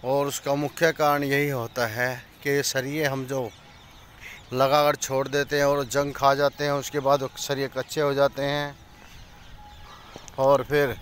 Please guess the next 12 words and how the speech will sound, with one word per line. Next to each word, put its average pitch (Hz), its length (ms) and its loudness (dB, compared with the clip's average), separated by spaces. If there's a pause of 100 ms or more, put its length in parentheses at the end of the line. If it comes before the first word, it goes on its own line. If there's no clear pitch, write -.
(1400)
कंपनियां 160 520 2
जो 165 120 4
डील 143 280 0
करती 151 380 -2
है, 131 360 0 (1700)
उसमें 143 320 -6
कहीं 139 240 -2
ना 139 140 -2
कहीं 131 220 -2
फिर 117 180 -10
ये 120 160 -8
नुकसान 117 520 -6